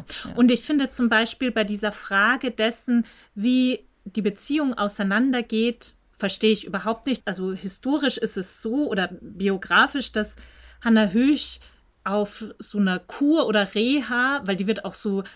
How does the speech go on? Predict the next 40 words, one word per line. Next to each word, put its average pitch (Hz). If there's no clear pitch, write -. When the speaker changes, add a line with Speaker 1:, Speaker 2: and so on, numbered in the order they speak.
Speaker 2:
an 196
der 190
Schilddrüse 277
operiert, 226
was 202
wohl 202
eine 190
ziemlich 247
krasse 262
Operation 220
in 294
der 240
Zeit 226
ist. 294
Das 220
kommt 240
auch 240
wieder 311
so -
nur 240
angedeutet 262
Speaker 1:
Mhm. -
Speaker 2:
vor. 277
Naja, 165
und 175
dann 190
fährt 226
sie 202
halt 185
auf -
Kur 302
und 208
da 214
lernt 214
sie 233
halt 220
so -
einen 190
Typen 302
kennen 285